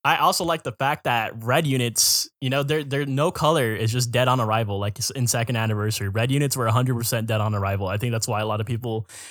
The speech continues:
disliked Pycon. You know, there was that infamous clip of Pycon doing his little dancey dance, and then he just absolutely gets obliterated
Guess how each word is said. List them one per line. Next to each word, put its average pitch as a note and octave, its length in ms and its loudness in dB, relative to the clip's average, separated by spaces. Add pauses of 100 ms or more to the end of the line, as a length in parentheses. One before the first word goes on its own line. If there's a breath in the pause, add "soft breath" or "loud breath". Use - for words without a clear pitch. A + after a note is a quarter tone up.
(160 loud breath)
disliked C3 680 0
Pycon. C3 580 -4
You B2 120 -8
know, A#2 100 -2
there A2+ 160 -2
was A2+ 140 -2
that A#2 160 -4
infamous A#2 360 0
clip B2 400 0
of A2 360 0
Pycon A#2 380 -2
doing A#2 180 0
his A#2 100 -2
little A#2 140 0
dancey A2+ 320 0
dance, A2+ 320 2
and G#2+ 100 2
then G#2 80 2
he G#2+ 80 2
just G#2 240 -4
absolutely G#2+ 480 -4
gets G#2 200 -2
obliterated G#2+ 640 0